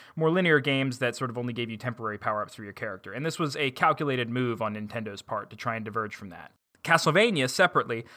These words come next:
um, while attempting to sort of add exploration to its games inspired by the Zelda games, would also experiment with nonlinear exploration in the late nineties. Uh, and I think it's probably safe to say that the bedrock of the genre sort of solidified in the late nineties,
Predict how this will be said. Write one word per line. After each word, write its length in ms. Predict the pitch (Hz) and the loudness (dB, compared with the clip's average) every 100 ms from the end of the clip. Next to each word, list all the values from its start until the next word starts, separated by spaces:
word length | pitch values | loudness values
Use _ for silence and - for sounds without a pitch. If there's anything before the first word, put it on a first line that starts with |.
| - _ | -20 _
um, 240 | 139 135 131 | 6 6 8
while 180 | 147 | 6
attempting 380 | 143 160 147 156 | 6 2 -2 -4
to 80 | 131 | -2
sort 180 | 143 139 | 0 2
of 80 | 123 | 2
add 200 | 139 131 | 2 2
exploration 880 | 127 - 135 127 135 - 147 147 - _ - | -2 -4 -2 0 0 -4 -4 -6 -10 _ -6
to 120 | - | -2
its 160 | 160 - | -2 0
games 340 | 156 156 175 | 0 0 -2
inspired 420 | 135 - 127 127 | -6 2 4 6
by 80 | 120 | 4
the 120 | 113 | 0
Zelda 260 | 117 196 170 | 4 4 4
games, 340 | 131 123 120 - - - | 0 0 -2 -8 -10 2
would 100 | 147 | 6
also 220 | 165 156 | 6 4
experiment 580 | 143 - 131 123 120 127 | 0 0 2 2 0 -2
with 220 | 120 - | -4 0
nonlinear 580 | 127 127 127 127 117 113 | 4 4 4 0 0 0
exploration 760 | - - 117 120 - 120 113 - - _ | -2 -4 -2 -2 -4 -4 -6 -12 -20 _
in 120 | 139 | -2
the 80 | 127 | 0
late 180 | 123 120 | -2 -2
nineties. 540 | 113 110 104 73 - | -6 -6 -12 -14 -12
Uh, 140 | 120 123 | -6 -2
and 80 | 143 | 0
I 40 | |
think 120 | 143 | 0
it's 80 | 151 | 0
probably 240 | - 165 151 | 4 4 4
safe 220 | 165 147 | 0 0
to 100 | 143 | -2
say 220 | - 139 | 0 0
that 140 | 127 | 0
the 60 | 131 | -4
bedrock 560 | 120 147 156 147 131 127 | 4 4 6 6 6 4
of 80 | |
the 120 | 123 117 | -4 2
genre 360 | 123 117 117 | 4 4 2
sort 200 | - 127 | -4 -4
of 80 | 117 | -6
solidified 800 | - 123 147 131 123 113 110 110 - - - | -4 2 2 4 4 4 4 -2 -10 -14 -4
in 120 | 135 | -2
the 60 | |
late 240 | 135 220 151 | 4 4 4
nineties, 540 | 135 127 123 123 120 | 4 4 0 -4 -2